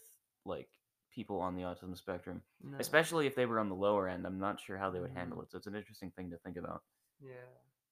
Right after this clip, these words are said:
Speaker 2: All right,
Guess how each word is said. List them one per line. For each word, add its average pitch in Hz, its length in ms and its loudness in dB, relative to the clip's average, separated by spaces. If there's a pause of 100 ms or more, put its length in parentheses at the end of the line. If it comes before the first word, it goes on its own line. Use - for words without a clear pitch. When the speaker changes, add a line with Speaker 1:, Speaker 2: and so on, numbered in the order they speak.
(2500)
Speaker 2:
All 147 180 2
right, 139 240 4